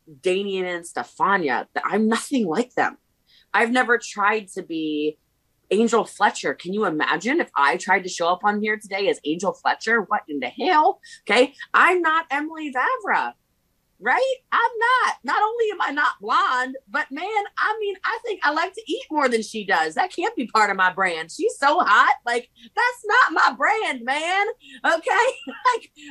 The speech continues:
holy smokes. I'm just me. I just show up as me, and my people find me because I'm consistently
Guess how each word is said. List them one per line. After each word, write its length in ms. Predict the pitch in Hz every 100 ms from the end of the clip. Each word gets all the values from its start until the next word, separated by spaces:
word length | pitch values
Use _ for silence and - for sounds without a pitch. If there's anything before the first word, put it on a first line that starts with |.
| -
holy 360 | - 480 381 392
smokes. 760 | - 480 480 359 254 - - _ _ _ _ _ -
I'm 360 | 294 359 349 349 _ _ _
just 460 | - 269 349 - _ _ _
me. 760 | 185 226 381 508 269 175 143 127 -
I 180 | 285 269
just 400 | - 339 392 -
show 360 | - 294 302
up 160 | 339 - _
as 300 | 294 359 311 277
me, 840 | 247 247 277 330 302 202 143 127 _ -
and 220 | 247 254
my 380 | 240 247 277 302 -
people 340 | 269 262 247
find 540 | 214 - 240 285 285 202
me 200 | 190 190
because 260 | 214 233 226
I'm 120 | 220
consistently 1400 | 220 220 - - 494 - 277 262 262 247 277 294 311